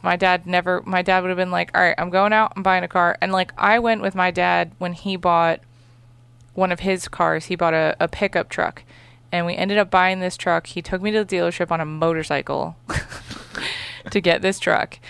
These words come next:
And we roll up, and he has me picking the color with him, and we ended up naming this truck the Purple Moose. And I remember that we went everywhere in this thing. I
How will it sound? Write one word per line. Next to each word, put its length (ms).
And 160
we 180
roll 520
up, 440
and 280
he 180
has 280
me 120
picking 300
the 100
color 340
with 180
him, 340
and 140
we 80
ended 180
up 100
naming 480
this 160
truck 340
the 100
Purple 400
Moose. 520
And 200
I 120
remember 760
that 220
we 320
went 360
everywhere 480
in 80
this 200
thing. 520
I 460